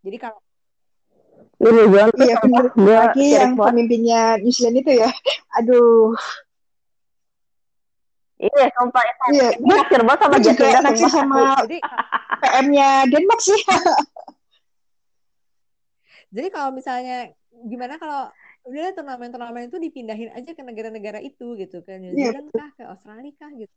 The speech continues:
Speaker 3: Mm-mm.
Speaker 1: Pindahin aja gitu. Hmm,
Speaker 2: Eh, nggak
Speaker 1: jadi
Speaker 2: tahu. Eh, bentar. Eh, New Zealand tuh kalau nggak salah di reschedule akhir, agak-agak akhir nggak sih? Atau emang belum ada tanggal kalau nggak salah,
Speaker 1: New
Speaker 2: gue
Speaker 1: Zealand sama
Speaker 2: lupa.
Speaker 1: Australia di reschedule sih.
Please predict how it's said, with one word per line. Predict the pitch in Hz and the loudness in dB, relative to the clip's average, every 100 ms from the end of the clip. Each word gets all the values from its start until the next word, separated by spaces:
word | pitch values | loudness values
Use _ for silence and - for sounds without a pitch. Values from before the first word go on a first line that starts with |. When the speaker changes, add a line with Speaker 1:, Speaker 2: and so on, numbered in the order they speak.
| _ _ _ 247 | _ _ _ -18
Speaker 3:
Mm-mm. | - 226 220 | -14 -14 -14
Speaker 1:
Pindahin | 240 240 262 220 | -14 -12 -12 -14
aja | 262 311 262 254 | -16 -14 -14 -14
gitu. | 233 _ _ _ _ _ _ _ _ _ | -18 _ _ _ _ _ _ _ _ _
Hmm, | 214 202 | -20 -10
Speaker 2:
Eh, | 202 196 185 185 | -2 2 2 0
nggak | 208 | -2
Speaker 1:
jadi | |
Speaker 2:
tahu. | 202 170 - _ _ _ _ _ _ _ _ _ _ | -2 -4 -6 _ _ _ _ _ _ _ _ _ _
Eh, | 220 220 208 | 2 4 4
bentar. | 226 208 160 - _ _ _ _ _ _ _ - | 4 2 2 -4 _ _ _ _ _ _ _ -4
Eh, | 240 254 254 | 2 4 4
New | 269 285 | 4 4
Zealand | 294 277 302 | 4 2 2
tuh | 403 | 0
kalau | 285 240 | 0 2
nggak | 220 | 0
salah | 311 302 | 2 4
di | 233 | 4
reschedule | - - 220 233 226 | 2 0 2 2 2
akhir, | 208 247 214 | 0 -2 -2
agak-agak | 202 202 185 180 180 | 0 2 4 2 0
akhir | 196 302 - | 0 -4 -4
nggak | 180 220 | -6 -4
sih? | 269 | -4
Atau | 208 226 | -2 0
emang | 214 202 214 | 0 2 0
belum | 208 202 | 2 2
ada | 208 208 | 0 -2
tanggal | 285 233 202 | -2 -2 -2
kalau | 180 | -4
nggak | 175 175 | -4 -4
salah, | 202 202 | -4 -2
Speaker 1:
New | |
Speaker 2:
gue | |
Speaker 1:
Zealand | 190 | 0
sama | 220 | 0
Speaker 2:
lupa. | - 139 | 0 -6
Speaker 1:
Australia | 226 247 | -8 -20
di | 220 | -20
reschedule | 226 190 196 190 | -20 -20 -20 -20
sih. | 170 | _